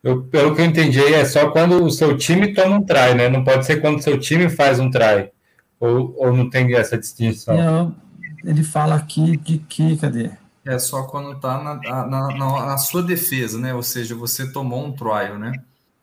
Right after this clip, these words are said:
Speaker 2: Não, é, é, na verdade, assim, substituições podem ser feitas, não, é, as substituições podem ser feitas quando a bola está na quadra de defesa, não necessariamente que tem que ser o time que sofreu o try pra fazer a,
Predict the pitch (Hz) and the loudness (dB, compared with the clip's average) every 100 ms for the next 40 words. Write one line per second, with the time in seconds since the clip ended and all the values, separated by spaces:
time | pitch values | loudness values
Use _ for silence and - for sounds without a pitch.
0 | _ _ _ - 160 156 113 123 131 123 | _ _ _ -2 0 0 -4 -6 -6 -4
1 | 135 - _ _ _ _ - 135 131 123 | -6 -8 _ _ _ _ -12 -6 -2 -2
2 | 120 127 135 139 151 160 160 143 123 113 | -4 -4 -2 0 2 2 2 0 0 -2
3 | - _ _ _ - 156 156 - - - | -10 _ _ _ -4 -4 -4 -8 -6 0
4 | 202 196 196 185 156 165 156 170 180 202 | 0 2 2 2 2 0 -2 0 2 0
5 | - 214 208 - - - - 147 131 - | 0 0 0 -2 -8 -10 -2 0 0 -4
6 | 67 65 - - _ _ - _ - - | -6 -6 -6 -14 _ _ -20 _ -16 -6
7 | 147 143 - 160 175 170 - - 175 185 | -4 -4 -2 0 2 0 0 0 2 2
8 | 156 160 - 135 147 156 - 175 156 123 | 2 -2 -2 -2 0 -2 0 2 2 0
9 | 165 220 220 185 160 - - 131 139 123 | 2 2 2 2 0 -2 -2 -2 -2 -4
10 | _ _ _ _ _ - 127 120 131 127 | _ _ _ _ _ -10 -8 -4 -2 -2
11 | 123 135 - 113 110 - 120 127 160 165 | -2 -2 -4 -6 -6 -4 -2 0 2 0
12 | 151 143 127 139 151 - 156 156 151 147 | 0 0 2 0 -2 -2 -2 0 0 -2
13 | - 143 139 147 147 190 233 214 - 165 | 0 -2 0 -2 0 2 2 2 -2 -6
14 | 156 156 156 127 139 143 139 135 127 139 | -2 -2 -2 0 -2 -2 -4 -4 -2 -4